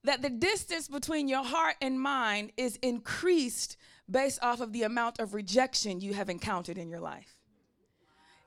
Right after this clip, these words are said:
Automatically, it rings true, doesn't it? I'll say it again so you can see if it,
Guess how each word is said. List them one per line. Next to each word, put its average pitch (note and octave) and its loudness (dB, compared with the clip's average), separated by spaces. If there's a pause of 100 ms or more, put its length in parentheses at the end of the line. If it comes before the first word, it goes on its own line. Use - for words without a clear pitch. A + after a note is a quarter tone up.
Automatically, B3 4
it A3 4
rings B3 2
true, F4 0
doesn't G#3 2
it? - -4
I'll G3+ 2
say A#3 2
it A#3+ 2
again A3 0
so - -2
you G#3+ -2
can G3+ -4
see G#3 -4
if G#3 -4
it, - -6